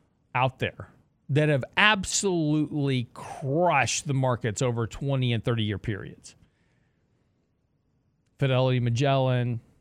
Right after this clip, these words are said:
Sequoia Fund, numerous, numerous ones. They're not hard to find. But you've gotta have long-term holding frames. And I'm, and I'm not talking about beating the market by a little.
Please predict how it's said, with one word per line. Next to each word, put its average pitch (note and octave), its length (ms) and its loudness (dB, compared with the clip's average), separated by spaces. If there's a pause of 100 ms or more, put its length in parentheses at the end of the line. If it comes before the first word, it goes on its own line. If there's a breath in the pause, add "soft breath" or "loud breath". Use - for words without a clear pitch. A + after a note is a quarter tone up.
(1040)
Sequoia C3 500 -2
Fund, B2 500 -2 (2500 soft breath)
numerous, C3+ 520 0 (200)
numerous C#3 440 0
ones. - 180 -14
They're C#3 100 2
not C#3+ 200 2
hard B2 220 0
to A2 40 -2
find. - 420 -8 (880)
But A#3+ 280 2 (280)
you've C3 160 0
gotta C3+ 220 2
have A#2+ 540 0 (560)
long-term B2+ 560 0
holding D#3 360 0
frames. A2 220 -4
And E3 180 0
I'm, G3+ 220 2
and F3 160 -2
I'm A#3 120 -2
not G3+ 140 -2
talking E3+ 360 0
about C3 420 0 (640 loud breath)
beating E3+ 340 4
the C3+ 80 2
market C3+ 540 2
by A#2+ 160 4
a A2 120 4
little. B2+ 600 0